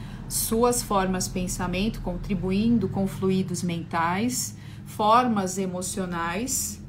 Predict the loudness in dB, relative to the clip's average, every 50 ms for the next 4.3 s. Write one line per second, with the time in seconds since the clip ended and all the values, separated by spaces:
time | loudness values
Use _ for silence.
0 | -14 -14 -14 -14 -8 -2 0 2 4 2 2 2 0 -2 -2 -4 -4 -4 -6 -4
1 | -6 -6 -6 -4 -4 -4 -2 -4 -4 -4 -4 -8 -10 -12 -14 -16 -16 -16 -16 -12
2 | -4 0 2 4 4 4 2 0 -4 -12 -16 -16 -16 -16 -16 -16 -16 -12 -2 4
3 | 6 6 6 6 4 2 2 2 0 2 2 -2 0 2 2 4 4 4 4 4
4 | 2 2 0 0 0 0 -2